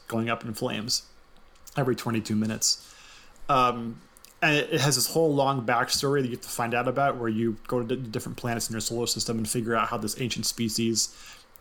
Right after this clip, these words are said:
um, used to be here, and something they did seems to have caused, um, this problem, and then you have to try to resolve it using, like,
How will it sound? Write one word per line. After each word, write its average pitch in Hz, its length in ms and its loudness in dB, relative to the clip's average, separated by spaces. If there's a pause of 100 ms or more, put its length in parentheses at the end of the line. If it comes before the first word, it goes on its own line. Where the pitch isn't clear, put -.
(100)
um, 117 180 2
used 135 200 4
to 131 80 2
be 123 180 2
here, 131 420 2 (280)
and 113 100 0
something 127 220 -2
they 127 160 4
did 123 360 2
seems 127 300 0
to 127 60 0
have 107 160 -2
caused, 120 580 2 (160)
um, 110 320 0
this 117 140 -2
problem, 127 680 0
and 120 120 -8
then 110 80 0
you 110 100 0
have 110 160 0
to 110 80 -6
try 113 160 -6
to 110 60 0
resolve 107 400 0
it 123 200 0 (300)
using, 113 420 2
like, 104 300 0